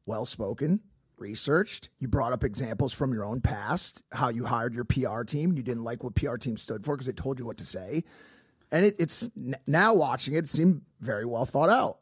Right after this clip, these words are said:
But yeah, I don't, how did we, how did we get connected in the wake of that?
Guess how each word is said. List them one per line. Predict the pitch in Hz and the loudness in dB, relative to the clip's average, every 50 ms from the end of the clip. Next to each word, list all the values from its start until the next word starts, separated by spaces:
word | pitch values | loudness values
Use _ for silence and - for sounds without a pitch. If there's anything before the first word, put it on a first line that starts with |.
| _ | _
But | 120 - 147 147 | -2 0 2 4
yeah, | 185 196 180 139 | 6 6 6 6
I | 143 180 | 4 4
don't, | 202 180 - - - | 4 4 2 0 -2
how | 156 - 196 233 | 2 4 4 6
did | 277 254 | 6 6
we, | 240 247 214 156 - | 6 6 6 6 4
how | - - 180 190 | 0 0 2 4
did | 214 220 | 4 4
we | 220 175 | 4 6
get | 156 180 175 - | 4 4 4 2
connected | 156 147 139 135 139 - 151 139 | 2 2 2 2 0 0 0 0
in | 131 123 | 0 -2
the | 131 113 | -2 -2
wake | 113 117 120 127 - 110 | -4 -4 -6 -6 -6 -8
of | 85 73 82 | -8 -8 -12
that? | 90 73 - - - - | -16 -16 -16 -16 -18 -18